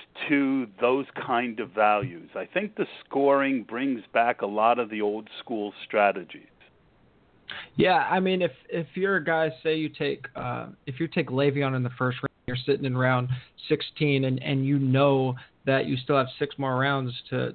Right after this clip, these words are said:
Speaker 2: to build up that roster depth. Um, a DeAngelo Williams is gonna be way more valuable to you than someone like a Cole Beasley.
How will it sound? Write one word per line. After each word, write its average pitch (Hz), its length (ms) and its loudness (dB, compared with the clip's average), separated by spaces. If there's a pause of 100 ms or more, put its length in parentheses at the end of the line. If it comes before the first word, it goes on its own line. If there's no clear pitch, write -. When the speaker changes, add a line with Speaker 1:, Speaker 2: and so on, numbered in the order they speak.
Speaker 2:
to 127 80 0
build 127 460 0
up 131 180 -4
that 123 220 -2
roster 135 400 0
depth. 127 320 -2 (380)
Um, 127 260 2
a 139 100 2
DeAngelo 147 560 4
Williams 143 360 2
is 127 100 -6
gonna 135 200 -4
be 135 220 -4
way 135 300 -2
more 131 280 -4
valuable 123 680 -8 (100)
to 135 60 -4
you 123 300 -2
than 123 260 -4 (500)
someone 131 220 0
like 127 200 0
a - 60 -10
Cole 135 280 0
Beasley. 123 580 -2